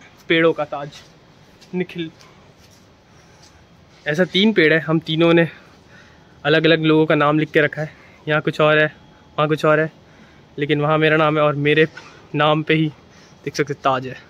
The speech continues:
<laughs> तो नियो कम,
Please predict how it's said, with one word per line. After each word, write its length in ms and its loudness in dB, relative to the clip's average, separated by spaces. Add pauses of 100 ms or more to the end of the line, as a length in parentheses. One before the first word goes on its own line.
(1600)
<laughs> 120 2 (720)
तो 140 6
नियो 400 4 (1300)
कम, 240 2